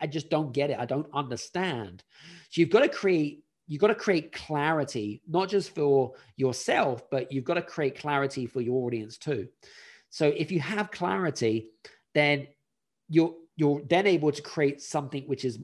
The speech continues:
a lot more simple, right? You, you're able to c-, complete simplicity. And the more clearer that you have, the more direction that you have, the more cl-, uh, and if you've got direction, that means your team knows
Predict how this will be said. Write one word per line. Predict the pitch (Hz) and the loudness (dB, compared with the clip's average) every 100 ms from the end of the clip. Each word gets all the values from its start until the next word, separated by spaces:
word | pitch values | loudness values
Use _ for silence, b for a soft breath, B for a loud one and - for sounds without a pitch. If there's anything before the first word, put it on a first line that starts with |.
| - | -8
a | 139 | -2
lot | 139 147 | 0 -2
more | 139 120 | -4 -6
simple, | - 180 190 - 104 90 | -6 -6 -6 -6 -8 -6
right? | 104 123 | -6 -6
You, | 127 | -4
you're | 123 120 135 | -4 0 2
able | 139 127 131 | 2 2 -2
to | - | -6
c-, | 131 - | -10 -8
complete | 139 127 131 123 | -12 -8 -8 -8
simplicity. | - 127 107 147 156 104 95 76 B B B B B B | -10 -12 -6 -4 -2 -4 -8 -14 B B B B B B
And | 143 151 143 143 - _ _ _ _ _ _ - - | 0 2 2 -2 -10 _ _ _ _ _ _ -10 0
the | |
more | 156 175 175 | 6 6 4
clearer | 170 180 156 | 2 4 4
that | 139 143 | 2 -4
you | 120 | 0
have, | 143 139 | 0 2
the | |
more | 143 143 | 0 0
direction | 135 123 180 - 147 | 0 2 2 2 -8
that | 123 | -8
you | 113 | -6
have, | 110 123 | -6 -4
the | |
more | 127 135 | -2 -2
cl-, | - 165 - | -2 -4 0
uh, | 123 117 - B B 156 | 0 0 -4 B B -6
and | 147 - - | -6 -10 -4
if | 147 156 | -2 0
you've | 147 | 2
got | 180 147 | 2 4
direction, | 139 185 190 160 | 4 4 2 -6
that | 143 | -4
means | 143 135 | -4 0
your | 139 | -2
team | - - 226 170 | -2 -6 -6 -2
knows | 139 131 | 0 0